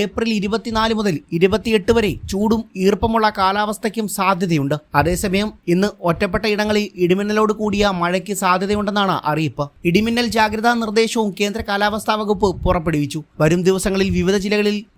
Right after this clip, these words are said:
മഴ ലഭിക്കുമെന്നും പ്രവചനമുണ്ട്. ഇന്ന് തിരുവനന്തപുരം, ആലപ്പുഴ, എറണാകുളം, ഇടുക്കി, തൃശൂർ ജില്ലകളിൽ, ഇരുപത്തിയാറ്, ഇരുപത്തിയേഴ് തീയതികളിൽ തിരുവനന്തപുരം, കൊല്ലം, ആലപ്പുഴ,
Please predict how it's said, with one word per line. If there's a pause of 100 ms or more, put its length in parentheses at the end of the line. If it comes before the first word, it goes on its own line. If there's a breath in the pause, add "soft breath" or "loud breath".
മഴ (200)
ലഭിക്കുമെന്നും (140)
പ്രവചനമുണ്ട്. (260)
ഇന്ന്
തിരുവനന്തപുരം, (220)
ആലപ്പുഴ, (360)
എറണാകുളം,
ഇടുക്കി, (100)
തൃശൂർ (100)
ജില്ലകളിൽ, (280)
ഇരുപത്തിയാറ്, (120)
ഇരുപത്തിയേഴ്
തീയതികളിൽ (100)
തിരുവനന്തപുരം, (140)
കൊല്ലം, (220)
ആലപ്പുഴ,